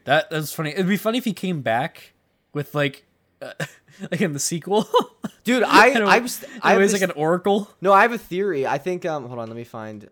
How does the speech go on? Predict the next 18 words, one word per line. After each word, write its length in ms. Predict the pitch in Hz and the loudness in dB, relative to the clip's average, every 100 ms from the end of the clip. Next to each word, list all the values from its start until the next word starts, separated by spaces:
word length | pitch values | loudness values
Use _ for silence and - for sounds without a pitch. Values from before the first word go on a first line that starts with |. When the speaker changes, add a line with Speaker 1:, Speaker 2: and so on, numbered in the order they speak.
| _ | _
Speaker 2:
I 140 | - 113 | -14 -14
actually 220 | 110 113 | -14 -16
have 120 | 104 | -16
this 160 | 104 - | -20 -20
theory. 360 | 104 104 107 _ _ | -18 -16 -18 _ _
All 80 | 147 | 2
right, 140 | 135 | 2
so, 180 | 131 165 | 0 -4
yeah, 220 | 135 165 139 | 2 4 4
that 140 | 147 | 2
one 580 | 139 180 175 117 110 120 _ | 0 0 -2 -10 -20 -20 _
guy, 300 | 143 139 143 | -2 0 -2
dead 380 | - 120 147 143 | -4 -4 -4 -2
guy 260 | 131 110 110 | -2 -2 -4
that 120 | 110 | -8
was, 100 | 127 | -10
like, 160 | 123 | -12
left 460 | 107 107 135 156 | -10 -6 -6 -8